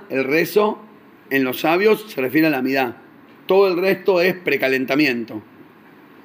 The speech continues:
Es para, bueno, el Shema es una mitzvah aparte, pero más allá del Shema con sus bendiciones, todos los psuké de Zimra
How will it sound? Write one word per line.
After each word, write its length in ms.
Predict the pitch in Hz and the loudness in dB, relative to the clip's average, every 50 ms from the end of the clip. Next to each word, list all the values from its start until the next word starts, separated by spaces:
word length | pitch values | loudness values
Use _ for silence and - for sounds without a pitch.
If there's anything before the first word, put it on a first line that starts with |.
| - - - | -18 -6 -2
Es 140 | 143 151 | -2 -2
para, 380 | 156 - 151 151 147 151 143 - 139 | 0 0 2 2 2 0 0 -2 -2
bueno, 220 | 156 147 135 123 | -2 -2 -2 -2
el 60 | 127 | -4
Shema 280 | 120 - - 143 160 185 | -4 -2 0 2 2 2
es 80 | 185 - | 2 2
una 140 | 165 143 | 0 0
mitzvah 280 | 135 135 131 - 143 147 | 0 -2 -2 0 0 0
aparte, 540 | 147 185 185 180 170 - - 190 202 220 - - - - - - - - - | 0 2 0 0 0 -2 0 0 0 0 -2 -6 -12 -20 -20 -20 -20 -16 -10
pero 140 | - 113 123 | -8 -4 -2
más 160 | 139 156 147 | -2 -2 -2
allá 200 | 147 131 165 170 | -2 -2 0 0
del 60 | 165 | 0
Shema 280 | 160 - 156 156 165 156 | 0 -2 -2 0 0 0
con 120 | 160 160 | 0 0
sus 200 | 156 - 156 143 | 0 0 0 0
bendiciones, 680 | 147 139 151 156 - - 208 208 196 185 180 175 - - | 0 0 0 0 0 0 0 2 2 2 0 -2 -2 0
todos 240 | - 208 208 208 196 | 2 2 4 4 2
los 100 | 170 160 | 0 -2
psuké 280 | - - 156 131 160 170 | -6 -8 -6 -2 0 0
de 140 | 165 160 151 | 2 2 2
Zimra 540 | 143 151 151 156 147 143 147 170 349 - | 2 2 2 2 2 0 0 -2 -4 -8